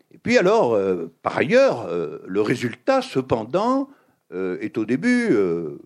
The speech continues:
largement conforme au modèle, au modèle soviétique. C'est-à-dire fusion du parti et de l'État, euh, et discipline générale, euh,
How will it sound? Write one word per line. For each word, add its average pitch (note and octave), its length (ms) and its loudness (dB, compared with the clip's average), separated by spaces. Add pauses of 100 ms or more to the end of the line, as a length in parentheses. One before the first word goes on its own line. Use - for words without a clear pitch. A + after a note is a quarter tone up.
(220)
largement C3+ 500 -2
conforme D#3 640 -2
au E2+ 240 -4
modèle, F2 540 -4
au D#2 40 -16
modèle F#2+ 240 -8
soviétique. C#3 680 -6 (500)
C'est-à-dire - 360 -4
fusion A2+ 480 -2
du E2+ 140 -8
parti A2 360 -6
et E2+ 80 -4
de C#2+ 80 -14
l'État, D#3+ 760 0
euh, F2+ 240 -2 (260)
et - 100 -10
discipline B2 680 -4
générale, G#2+ 800 -2
euh, E2+ 260 -2